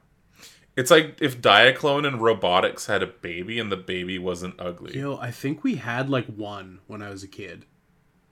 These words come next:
Speaker 1: Oh, re-, yeah, ev-, every other kid other than me had at least one.
Speaker 2: I think we had, like, just one.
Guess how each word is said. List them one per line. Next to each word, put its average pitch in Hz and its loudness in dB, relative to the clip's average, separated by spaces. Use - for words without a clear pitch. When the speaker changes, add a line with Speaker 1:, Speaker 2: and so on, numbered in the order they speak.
Speaker 1:
Oh, 110 0
re-, 101 -4
yeah, 143 6
ev-, - 8
every 160 4
other 139 4
kid 131 0
other 107 4
than 107 0
me 101 -8
had 95 2
at 101 2
least 92 -10
one. 87 -12
Speaker 2:
I 131 -6
think 147 -4
we 175 0
had, 160 0
like, 123 -4
just 123 -4
one. 92 -16